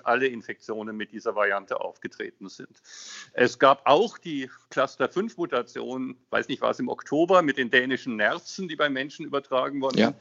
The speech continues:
Speaker 1: sind.
Speaker 2: Mhm.
Speaker 1: Die ist praktisch verschwunden, die ist ausgestorben in der menschlichen Bevölkerung, hat sich nicht weiter verbreitet. Also wir haben Varianten, die sind mehr oder weniger gleich gut.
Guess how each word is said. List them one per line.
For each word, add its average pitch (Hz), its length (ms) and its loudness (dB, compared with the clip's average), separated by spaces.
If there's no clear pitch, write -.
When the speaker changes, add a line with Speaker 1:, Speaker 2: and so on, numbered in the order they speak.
Speaker 1:
sind. 98 100 -10
Speaker 2:
Mhm. 90 60 -6
Speaker 1:
Die 92 60 2
ist 98 120 -4
praktisch 139 400 2
verschwunden, 147 600 -4
die 113 60 -4
ist 104 120 -6
ausgestorben 117 800 0
in 101 80 -6
der 101 100 -8
menschlichen 104 540 -8
Bevölkerung, 110 760 2
hat 139 160 4
sich 131 200 -2
nicht 143 340 0
weiter 120 280 4
verbreitet. 117 600 0
Also 117 180 -2
wir 135 100 6
haben 151 140 2
Varianten, 135 600 0
die 147 100 -10
sind 143 400 -6
mehr 143 220 2
oder 143 160 -2
weniger 127 320 -2
gleich 117 420 -6
gut. 220 420 -10